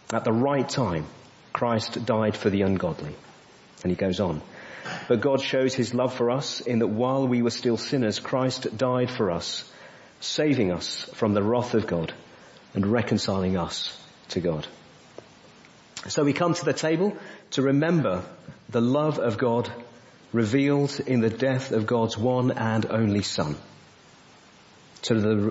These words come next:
to remember the death of God's only Son for us in our place, of our redemption at an infinitely great price, leading to our reconciliation with our Heavenly Father.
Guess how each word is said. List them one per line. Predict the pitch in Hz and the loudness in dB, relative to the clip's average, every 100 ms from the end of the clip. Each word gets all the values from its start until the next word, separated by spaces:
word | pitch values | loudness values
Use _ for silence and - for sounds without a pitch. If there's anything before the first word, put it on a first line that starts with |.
| - | -2
to | 123 | 0
remember | 110 113 135 139 | 4 4 4 2
the | 127 | 2
death | 110 131 120 | 0 0 0
of | 104 - | -2 0
God's | 120 113 - | 0 0 0
only | 127 120 | 2 2
Son | 110 - 123 123 123 - - | 2 0 0 0 -2 -12 -4
for | 120 - | -2 -2
us | 151 98 - - - - - - - - - - - | -2 -2 -4 -8 -8 -12 -20 -20 -20 -20 -20 -8 0
in | 107 | 0
our | 107 95 | 2 0
place, | 90 87 73 - - | -2 -4 -4 -6 -6
of | - 101 | -2 -2
our | 135 139 139 | 0 2 4
redemption | 110 101 135 139 139 - 143 135 - - - - - - | 2 2 2 2 0 0 0 -2 -8 -20 -20 -20 -20 -4
at | 113 113 | 0 2
an | 107 - - - | 2 0 -4 2
infinitely | 147 139 - 113 98 104 | 2 2 2 2 2 0
great | 101 113 107 - | 2 0 0 0
price, | 95 73 76 - - - - | -2 -2 -4 -8 -10 -14 -6
leading | 110 113 107 104 | 0 2 2 0
to | - - | -2 -2
our | 117 113 113 | 0 0 2
reconciliation | 104 107 - 101 - 95 92 90 - 78 - - - - - | 2 0 -2 -2 0 0 0 -2 -4 -6 -8 -16 -20 -20 -4
with | 110 101 | -2 0
our | 92 | -2
Heavenly | - 90 78 82 | -2 -4 -2 -2
Father. | - 82 80 | -2 -4 -4